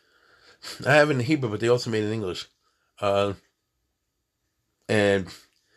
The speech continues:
if I remember, it's, it's something like this. There was at the very end of the war. I'll tell you, my father was in the same place.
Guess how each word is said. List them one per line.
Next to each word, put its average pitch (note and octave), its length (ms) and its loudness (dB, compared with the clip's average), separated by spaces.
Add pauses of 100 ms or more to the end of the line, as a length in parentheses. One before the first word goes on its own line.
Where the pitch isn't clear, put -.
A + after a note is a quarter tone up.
(220)
if - 120 -12
I C3 60 0
remember, C3 340 0
it's, A#2 440 -4
it's - 180 -10
something C3 360 -2
like G#2+ 220 -2
this. A#2 380 0 (480)
There G#2 100 0
was G2+ 100 -4
at G#2 120 -2
the G2 80 -6
very B2 240 2
end A2+ 140 -2
of G#2+ 60 -4
the G2 60 0
war. F#2+ 340 -4 (280)
I'll E3 100 2
tell A3 140 4
you, F#3 60 4
my D3 140 4
father F3 300 2
was C3 120 -4
in A#2+ 60 -6
the G2+ 80 -4
same C#3 460 -4
place. F#2+ 400 -10